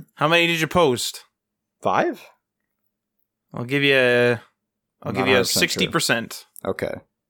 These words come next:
Speaker 2: Fair enough.
Speaker 1: <laughs> I don't know. I'm just, I just randomly threw out
Speaker 2: Yeah,
Speaker 1: a number. I have
Speaker 2: so,
Speaker 1: no idea.
Speaker 2: so I tried out the TikTok platform. Um, it was interesting. It was an interesting experiment. I don't fully get it yet, and I think, Matt, you and I will, might have to have a discussion at some point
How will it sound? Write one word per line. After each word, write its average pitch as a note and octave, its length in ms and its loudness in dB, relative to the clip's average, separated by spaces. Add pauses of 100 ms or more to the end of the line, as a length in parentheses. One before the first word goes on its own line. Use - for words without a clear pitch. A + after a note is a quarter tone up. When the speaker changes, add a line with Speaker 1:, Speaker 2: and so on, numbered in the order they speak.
Speaker 2:
Fair - 340 -4
enough. - 480 -4
Speaker 1:
<laughs> - 60 -20
I - 80 2
don't A#2+ 100 2
know. A#2+ 60 6
I'm B2 80 0
just, - 200 0
I E3 120 4
just C3 160 -6
randomly C#3 260 2
threw C3+ 160 4
out A#2 60 6
Speaker 2:
Yeah, - 60 6
Speaker 1:
a - 40 4
number. A2+ 220 2
I A#2+ 80 4
have A2+ 80 0
Speaker 2:
so, A#2 80 2
Speaker 1:
no A2+ 80 2
idea. A2+ 240 -2
Speaker 2:
so A2+ 200 2
I A2+ 120 6
tried D3+ 260 4
out E3+ 140 4
the F3 60 -2
TikTok D3+ 380 2
platform. B2 680 2
Um, G#2 640 0 (600)
it - 100 0
was G3 140 4
interesting. D3+ 540 2
It - 20 -2
was B2+ 140 0
an B2 80 -2
interesting C3 320 -2
experiment. A#2 680 2 (100)
I B2 60 0
don't D3+ 300 0 (500)
fully C#3 280 2
get B2+ 240 4
it A#2 140 -2
yet, A#2 280 2
and B2 80 -2
I A2 60 0
think, A2+ 280 -4
Matt, A2 260 0
you A2+ 120 0
and A2 100 2
I G#2+ 100 4
will, G#2+ 120 2
might G#2 180 -2
have G#2 200 0
to A2 60 2
have G2+ 120 2
a - 20 2
discussion G2 600 -4 (280)
at G2 80 -4
some A2 180 0
point B2 320 -2